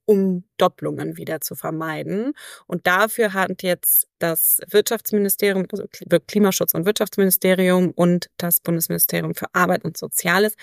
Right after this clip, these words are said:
ein, äh, Sofortprogramm gestartet, das Maßnahmen für eine praxisnahe Umsetzung des deutschen Gesetzes vorsieht. Und da verlinken wir auf jeden Fall, äh, in den Shownotes dieses Sofortprogramm, denn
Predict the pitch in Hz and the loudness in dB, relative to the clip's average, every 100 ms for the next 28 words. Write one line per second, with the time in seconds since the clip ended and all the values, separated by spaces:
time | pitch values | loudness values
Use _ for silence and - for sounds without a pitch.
0 | - - - - - 180 185 190 - 175 | -18 -16 -18 -6 0 2 4 2 2 2
1 | 165 165 - 240 - 320 - 262 277 269 | 2 0 0 -2 -2 -6 -2 0 0 0
2 | - 233 240 269 285 285 302 - - - | 0 2 2 0 0 -2 -2 -14 -20 -20
3 | - _ _ 190 190 214 - - - 180 | -20 _ _ 2 2 2 2 0 0 2
4 | 180 202 208 196 - - 180 175 - - | 2 2 -2 -4 -6 -2 -2 -4 -4 -2
5 | 196 - 190 185 170 - 180 196 185 170 | -2 -4 0 0 0 0 2 2 2 0
6 | - 165 170 - 165 196 - 185 170 160 | -2 -4 -4 2 4 4 2 -2 -2 -2
7 | 147 - - - - 170 196 190 151 185 | -4 -4 -4 -4 0 4 4 2 -2 0
8 | 320 - - - - - - - 185 185 | 0 0 -12 -18 -18 -18 -12 2 4 6
9 | 185 180 185 - - 165 175 214 185 202 | 4 2 0 -6 -2 0 0 0 4 4
10 | 254 240 214 - - 196 196 196 185 170 | 2 2 2 2 0 2 2 2 0 0
11 | 190 _ _ _ 180 175 170 170 202 208 | -4 _ _ _ -2 2 0 0 2 2
12 | 196 - 180 - 175 - 240 - 247 - | 2 -2 -2 -2 -2 0 0 0 -6 0
13 | 214 208 214 220 196 196 196 185 | 2 4 4 2 2 4 4 2